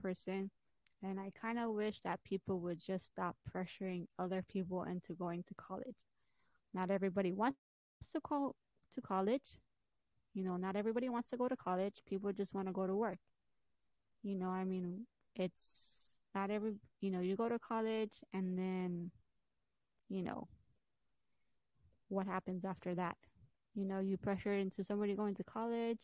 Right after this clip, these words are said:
and then what happens after that? They just get a bunch of school loan debt that they have to pay off, and they end up continue to work at a job that they were working at during their college days. But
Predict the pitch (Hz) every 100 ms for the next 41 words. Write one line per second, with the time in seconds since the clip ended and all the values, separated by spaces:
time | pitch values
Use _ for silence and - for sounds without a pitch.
0 | - - 185 185 190 185 180 190 185 -
1 | 170 180 - 180 175 - - _ _ _
2 | _ _ 190 175 190 175 - 185 - 170
3 | 214 214 214 - - 220 208 196 196 170
4 | 175 220 - _ _ _ _ - 185 180
5 | 180 - - 247 247 214 214 - - 190
6 | 185 180 185 185 185 185 - 190 - 190
7 | 185 - 180 180 175 - 190 185 165 170
8 | 175 - 170 - 185 220 254 302 220 196
9 | 220 - _ _ _ _ _ 190 185 190
10 | 208 214 285 294 247 - - - - -
11 | _ _ _ 196 202